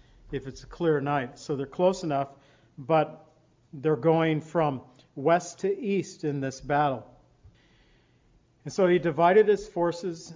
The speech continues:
against them, attacked them by night. His servants attacked them, pursued them, uh, north of Damascus. So he brought back all the goods and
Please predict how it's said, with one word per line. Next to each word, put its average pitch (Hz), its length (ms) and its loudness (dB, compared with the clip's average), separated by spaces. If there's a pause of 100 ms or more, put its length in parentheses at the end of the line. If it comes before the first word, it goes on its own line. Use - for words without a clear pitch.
against 170 480 -4
them, 175 160 -2
attacked 170 400 -2
them 170 140 -4
by 156 180 0
night. 151 280 -2
His 143 140 -8
servants 160 380 -4
attacked 160 400 -2
them, 151 160 -4
pursued 170 480 -4
them, 156 300 -2 (600)
uh, 151 300 -2
north 180 400 2
of 175 420 0
Damascus. 165 720 -2
So 175 200 -2
he 175 100 2
brought 170 540 0
back 180 280 0
all 180 200 2
the 196 100 2
goods 165 540 2
and 165 400 -2